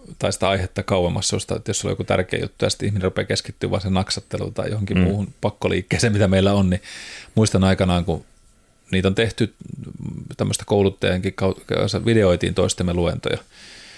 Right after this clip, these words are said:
Speaker 1: Ja meillä kävi semmoinen kouluttajakin joskus, joka sitten koutui just tähän kehon kieleen ja, ja äänenpainon käyttöön ja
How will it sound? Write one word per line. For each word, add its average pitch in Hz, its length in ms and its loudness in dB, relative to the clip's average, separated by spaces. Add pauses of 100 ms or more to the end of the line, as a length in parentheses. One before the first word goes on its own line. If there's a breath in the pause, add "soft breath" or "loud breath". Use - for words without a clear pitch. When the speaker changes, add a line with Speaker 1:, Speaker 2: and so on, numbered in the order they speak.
(380 loud breath)
Speaker 1:
Ja 101 40 -4
meillä 90 140 2
kävi 92 160 2
semmoinen 95 200 4
kouluttajakin 90 640 0
joskus, 92 300 0
joka 92 220 0
sitten - 200 -4
koutui 90 300 0
just - 120 -2
tähän 90 180 0
kehon 95 260 0
kieleen 92 420 0
ja, 87 260 0 (240)
ja 82 100 0
äänenpainon 87 540 0
käyttöön 90 520 -2
ja 87 220 0